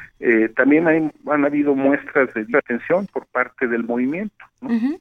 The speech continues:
Speaker 1: Eh, eh, los, eh, bloqueos a, a las vías del ferrocarril que de, tan histéricos pusieron a los empresarios, finalmente esta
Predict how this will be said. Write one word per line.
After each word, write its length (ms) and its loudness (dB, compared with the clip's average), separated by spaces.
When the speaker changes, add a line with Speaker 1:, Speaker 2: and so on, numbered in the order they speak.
Speaker 1:
Eh, 380 -10
eh, 340 -12
los, 360 -6
eh, 280 2
bloqueos 1000 4
a, 320 -2
a 100 -6
las 260 -6
vías 360 2
del 120 -2
ferrocarril 960 -2
que 140 -8
de, 480 -4
tan 220 0
histéricos 500 -2
pusieron 580 -2
a 60 -4
los 140 -4
empresarios, 680 0
finalmente 600 -4
esta 340 0